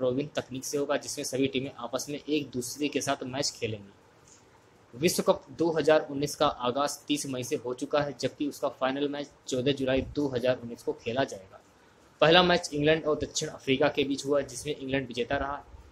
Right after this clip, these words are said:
इंग्लैंड में ये पांचवी बार विश्व कप आयोजित किया जा रहा है।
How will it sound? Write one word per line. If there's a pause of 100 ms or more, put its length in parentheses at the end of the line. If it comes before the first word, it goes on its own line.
(320)
इंग्लैंड
में
ये
पांचवी
बार
विश्व
कप
आयोजित
किया
जा
रहा
है।